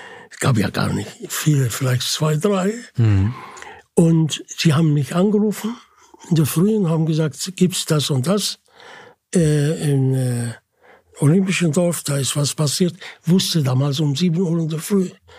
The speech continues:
Speaker 1: überhaupt nichts.
Speaker 2: Mhm.
Speaker 1: Nur, dass da Schießereien gab und dass da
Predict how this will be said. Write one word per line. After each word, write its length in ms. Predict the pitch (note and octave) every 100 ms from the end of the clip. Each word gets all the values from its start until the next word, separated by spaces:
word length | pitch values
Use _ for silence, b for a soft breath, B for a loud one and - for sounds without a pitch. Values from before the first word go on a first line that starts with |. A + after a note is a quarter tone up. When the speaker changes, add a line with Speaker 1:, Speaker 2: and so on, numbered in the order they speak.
| B B
Speaker 1:
überhaupt 460 | B3 D#3+ G#2 A2+ -
nichts. 400 | G2 - - - B B
Speaker 2:
Mhm. 120 | G#2
Speaker 1:
Nur, 240 | E3 F#3
dass 280 | E3+ D#3 -
da 300 | D#3+ D3 C3 B B
Schießereien 640 | - E3+ - B2+ C3 E3+
gab 340 | F3 F#3 G3 - B B B
und 200 | F3+ D#3
dass 200 | D#3+ -
da 320 | - C#3 C3